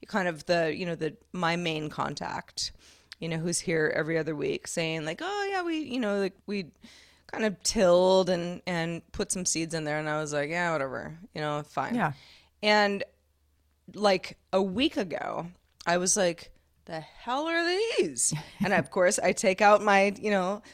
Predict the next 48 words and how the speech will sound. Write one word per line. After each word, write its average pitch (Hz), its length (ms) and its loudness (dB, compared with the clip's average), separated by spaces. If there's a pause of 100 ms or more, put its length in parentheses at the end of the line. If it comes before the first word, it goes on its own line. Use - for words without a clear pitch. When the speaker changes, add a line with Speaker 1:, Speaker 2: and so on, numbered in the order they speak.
(120)
Speaker 1:
my 202 180 0
phone 247 760 4
because 196 300 0
I've 170 160 2
got, 170 300 6
you 185 120 -2
know, 170 140 0
an 180 80 0
app 196 440 6
that, 160 300 4
you 180 120 -4
know, 147 220 -2 (120)
identifies 175 800 2
plants. 190 500 -4
And 185 100 -4
it's, 165 160 -8
like, 165 260 2 (480)
this, 202 200 2
like, 208 160 0
weird 185 560 -4
kind 208 240 0
of 151 140 -4
lily. 151 640 -4
I - 40 -14
can't 175 260 -6
think 180 140 -8
of 147 60 -14
it 156 60 -6
right 135 240 -6
now 123 240 -8
'cause - 140 -6
I 143 60 -2
don't 156 100 -2
have 156 140 -6
my 139 120 -8
phone 160 240 -8
with - 160 -10
me, 147 100 -8
of - 140 -8
course, 143 300 0
but 175 200 2
Speaker 2:
Mm-hmm. 170 180 -4 (420)
Speaker 1:
beautiful. 254 1000 2 (260)
And 233 200 2
came, 262 460 2
like, 196 300 2 (280)
we 202 100 4
have 226 120 4